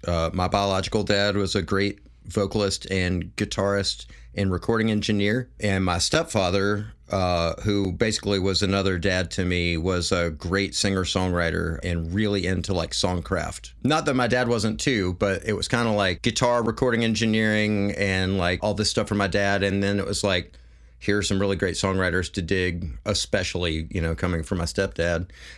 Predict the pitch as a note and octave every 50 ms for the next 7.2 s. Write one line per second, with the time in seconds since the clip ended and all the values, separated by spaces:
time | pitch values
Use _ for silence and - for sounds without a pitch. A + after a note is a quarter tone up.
0 | - - D#3 E3+ F#3 F#3 F3 E3 E3 D3+ D3+ D3 C3+ - - D#3 D#3+ E3 D#3 A#2
1 | C3 B2+ G#2+ B2 B2+ B2+ - A#2 B2+ A2+ G#2 C3 C3 C3 - B2 G2+ F#2+ F#2+ -
2 | - A2+ G#2+ G2+ G2+ F#2+ F2+ E2+ - - G#2+ G#2 A2 A2+ G#2 - A#2 G#2+ F#2+ G2
3 | G2 F#2+ G2+ F#2+ G2 G#2 G2+ - G2+ F#2+ F#2 E2+ - F#2+ F#2+ F2+ F2+ - - G2+
4 | - A#2 A2 F2 D#2+ E2+ G2 G#2+ G#2+ G2+ E2+ E2+ - - A2 D#2+ F2 F2+ - C#2+
5 | F2+ F2 - E2+ E2+ F#2 F#2+ - F2+ F2 - - - E2+ - - F2+ - - E2+
6 | E2 D#2+ D#2+ - - F#2 F2 E2+ - F#2 F#2 F2+ F2 E2+ F#2 F2+ F#2+ F#2 - -
7 | - F2 E2+ -